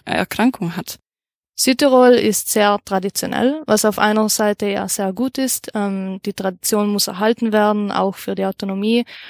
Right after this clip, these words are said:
Speaker 2: einfach um die Kultur zu erhalten. Trotzdem, man kann Tradition auch mit Offenheit haben.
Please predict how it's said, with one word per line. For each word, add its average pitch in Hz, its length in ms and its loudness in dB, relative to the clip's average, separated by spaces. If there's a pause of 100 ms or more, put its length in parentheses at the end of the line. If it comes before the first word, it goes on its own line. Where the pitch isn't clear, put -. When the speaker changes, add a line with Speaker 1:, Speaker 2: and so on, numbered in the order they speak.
(280)
Speaker 2:
einfach 202 320 -2
um 196 140 -2
die 185 140 -4
Kultur 226 500 0
zu - 140 -2
erhalten. 220 580 2 (800)
Trotzdem, 254 580 4
man 226 200 4
kann 240 260 2
Tradition 226 720 2
auch 220 360 0 (260)
mit 202 420 -2
Offenheit 240 920 0 (240)
haben. 247 600 2